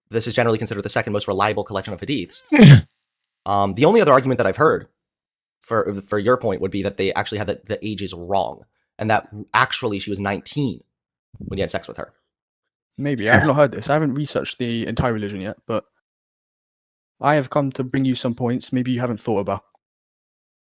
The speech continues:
Speaker 1: Well, you didn't really bring any points that I haven't thought about. I, I f-, I feel like it's
Speaker 3: Well, I
Speaker 1: ki-,
Speaker 3: mean, I
Speaker 1: it's
Speaker 3: feel
Speaker 1: kinda
Speaker 3: like I
Speaker 1: wrong no
Speaker 3: brought,
Speaker 1: matter what. <laughs>
Speaker 3: I feel like I brought up the lifetime thing, and you sort of had to search that up,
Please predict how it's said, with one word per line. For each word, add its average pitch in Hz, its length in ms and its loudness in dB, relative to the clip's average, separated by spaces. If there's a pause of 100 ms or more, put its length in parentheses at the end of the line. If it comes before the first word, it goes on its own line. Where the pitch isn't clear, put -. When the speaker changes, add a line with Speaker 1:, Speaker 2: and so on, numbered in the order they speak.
(280)
Speaker 1:
Well, 117 160 -6
you 117 80 -4
didn't 139 140 -4
really 143 140 -2
bring 131 140 -2
any 120 120 0
points 139 180 2
that 127 60 4
I 123 40 6
haven't 123 160 4
thought 156 120 8
about. 98 200 4
I, - 40 4
I 90 100 4
f-, - 140 -2
I - 60 -6
feel 120 160 2
like 113 160 2
it's 117 80 -12 (500)
Speaker 3:
Well, 120 120 4
I 117 40 4
Speaker 1:
ki-, 160 60 8
Speaker 3:
mean, 139 100 6
I - 20 10
Speaker 1:
it's 160 100 6
Speaker 3:
feel 196 100 6
Speaker 1:
kinda 156 80 8
Speaker 3:
like 147 100 8
I - 20 12
Speaker 1:
wrong 170 120 10
no 151 100 6
Speaker 3:
brought, 143 80 6
Speaker 1:
matter 120 140 6
what. 110 260 2 (360)
<laughs> - 260 -20
Speaker 3:
I 117 120 -4
feel 147 160 -2
like 127 120 -2
I 123 60 -2
brought 117 180 0
up - 80 -6
the 117 80 -4
lifetime 117 600 -4
thing, 101 320 -8
and 104 140 -8
you 107 140 -8
sort 101 320 -4
of 107 60 -20
had 113 200 -8
to 107 140 -4
search - 280 -2
that 110 60 0
up, 98 240 0